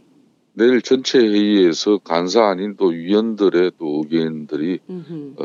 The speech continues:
Speaker 1: 들어올 수가 있겠죠.
Speaker 2: 음,
Speaker 1: 예.
Speaker 2: 그렇군요. 지금 그 이 의혹의 정점에 김기춘 전 비서실장이 있다. 특히 이제 오늘 오전 조간 보도를 종합해 보면,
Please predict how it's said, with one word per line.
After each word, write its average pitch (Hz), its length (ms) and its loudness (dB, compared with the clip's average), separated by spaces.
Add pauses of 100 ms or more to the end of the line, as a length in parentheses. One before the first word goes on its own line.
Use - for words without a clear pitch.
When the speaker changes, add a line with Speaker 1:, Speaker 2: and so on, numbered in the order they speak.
Speaker 1:
들어올 87 240 -2
수가 - 260 -4
있겠죠. - 680 -12
Speaker 2:
음, 165 680 -14
Speaker 1:
예. 160 60 -20
Speaker 2:
그렇군요. 170 500 -12 (400)
지금 269 720 -4
그 220 580 -2
이 277 340 -4
의혹의 277 440 -2
정점에 175 840 -6
김기춘 254 520 -8
전 247 180 -4
비서실장이 180 920 -6
있다. 139 420 -6
특히 226 220 -12
이제 190 160 -8
오늘 196 480 -4
오전 180 300 -6
조간 208 320 -8
보도를 185 480 -8
종합해 180 480 -10
보면, 156 600 -6